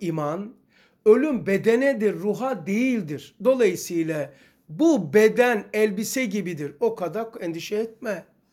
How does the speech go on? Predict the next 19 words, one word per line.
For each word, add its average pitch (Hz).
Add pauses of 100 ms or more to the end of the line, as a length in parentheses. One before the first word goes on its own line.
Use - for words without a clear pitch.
(1200)
Bu 240
dünyada 269
bak 262
sana 254
nasıl 262
bir 233
merhem 196
olmuş. 175 (1160)
Gömleğin 262
yırtılmış, 262 (160)
kirlenmiş. 226 (520)
E, 175
ben 240
ölmedim 269
ya, 165 (160)
yıkanır 196
veya 208
yenisini 302
alırım. 185